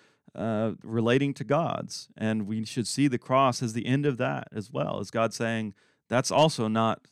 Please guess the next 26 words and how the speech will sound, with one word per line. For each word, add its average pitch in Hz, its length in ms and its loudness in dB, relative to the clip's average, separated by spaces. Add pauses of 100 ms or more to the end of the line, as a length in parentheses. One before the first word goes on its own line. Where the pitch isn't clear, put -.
the 113 120 -2
way 113 200 6
that 107 140 2
I 104 140 2
deal 107 280 0
with 101 160 -4
things. 98 600 -16
That's - 180 -18
not 117 200 0
what 104 120 -2
I 98 120 0
want." 95 440 -8 (1200)
So, 170 640 6 (420)
again, 131 400 0 (220)
<laughs> - 200 -20
this - 200 -10
is 143 100 4
a 127 40 2
difficult 139 520 0
passage. 127 560 2 (340)
If 110 100 -2
that 110 120 4
hasn't 127 240 4
been 120 200 2
clear 123 320 2
already, 117 520 2